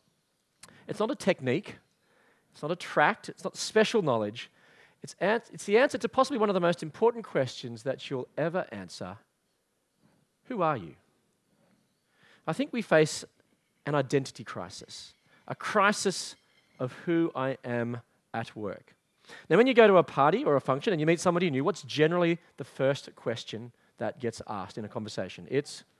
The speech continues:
"So what do you do?" Yeah, so it's interesting that we respond to a question of activity with an answer of identity.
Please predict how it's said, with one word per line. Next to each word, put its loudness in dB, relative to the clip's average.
"So 0
what -2
do -8
you 0
do?" 4
Yeah, 6
so 8
it's 4
interesting 2
that 2
we 8
respond 4
to 0
a 2
question 0
of 2
activity -2
with -4
an -2
answer -2
of -6
identity. -4